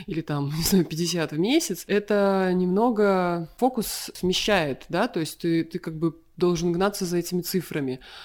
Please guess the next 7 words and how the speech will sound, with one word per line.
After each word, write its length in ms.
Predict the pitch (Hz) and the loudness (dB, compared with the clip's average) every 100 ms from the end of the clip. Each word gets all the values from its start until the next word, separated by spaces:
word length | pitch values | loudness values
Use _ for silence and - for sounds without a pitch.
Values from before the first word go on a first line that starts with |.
| - - | -10 -4
вместо 220 | 170 175 | -2 0
того, 240 | 170 175 | 0 0
чтобы, 600 | 202 202 165 165 160 113 | 0 -2 0 0 0 -2
ну, 380 | 95 170 143 87 - | -2 -2 -2 -4 -6
сделать 460 | 147 165 151 - | 0 0 0 -4
не 120 | 165 160 | -6 -6
пятьдесят, 540 | 156 160 175 156 | -4 -4 -2 -4